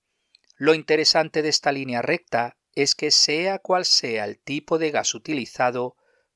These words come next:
cuando se prolonga la línea recta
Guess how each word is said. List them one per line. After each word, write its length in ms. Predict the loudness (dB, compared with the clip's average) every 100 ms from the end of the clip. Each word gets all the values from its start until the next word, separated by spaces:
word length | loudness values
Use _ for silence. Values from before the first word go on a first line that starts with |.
| -4
cuando 420 | 2 2 2 -4
se 160 | -2
prolonga 540 | -2 0 0 0 0 -2
la 140 | -2
línea 360 | -4 -6 0 0
recta 560 | 0 -8 _ -12 -12